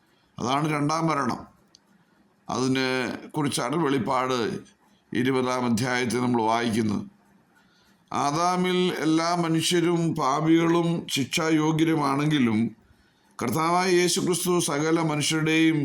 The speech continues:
പാപമോചനത്തിനായി, അത് അവൻ കാൽവറിയിലെ ക്രൂശിൽ, ആ, മരണം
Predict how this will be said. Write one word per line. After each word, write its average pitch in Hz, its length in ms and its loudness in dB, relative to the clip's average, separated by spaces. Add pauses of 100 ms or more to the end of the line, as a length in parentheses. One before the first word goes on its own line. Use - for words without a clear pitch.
(580)
പാപമോചനത്തിനായി, 151 1300 0 (800)
അത് 131 260 -2 (420)
അവൻ 131 260 -2
കാൽവറിയിലെ 156 760 2
ക്രൂശിൽ, 151 520 0 (640)
ആ, 117 120 -4 (160)
മരണം 151 500 0